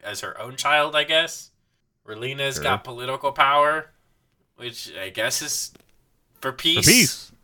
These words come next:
Speaker 1: Yeah, sure, 'cause that's gonna last long. Like,
Speaker 2: at least a year, hopefully. We can beat our last record.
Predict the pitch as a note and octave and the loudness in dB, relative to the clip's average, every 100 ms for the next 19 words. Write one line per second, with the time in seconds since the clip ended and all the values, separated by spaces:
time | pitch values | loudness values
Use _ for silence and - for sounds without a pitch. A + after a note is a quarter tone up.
0 | _ B2 B2 C#3 D3+ E3+ - - C#3 D#3+ | _ -18 4 8 8 6 -6 -2 -2 -2
1 | - A2 B2 - G#2 G2 F#2 F#2+ F#2 F2+ | -6 -2 -2 -2 -6 -12 -14 -12 -14 -18
2 | _ _ _ _ _ _ _ _ _ _ | _ _ _ _ _ _ _ _ _ _
3 | F#3+ F#3+ G#2 - _ - G2 D3+ - C#3 | -6 -4 -6 -10 _ -10 -6 -4 -4 -2
4 | F#3 B2 E3+ - F#2 D#3+ - _ A#2+ - | 0 2 0 0 -2 -2 -6 _ -4 0
5 | A#2+ G#3 G3+ F#3+ G3 F3+ F#3 E3+ D#3+ B2 | 4 10 12 12 12 10 8 8 8 4
6 | F3 | 2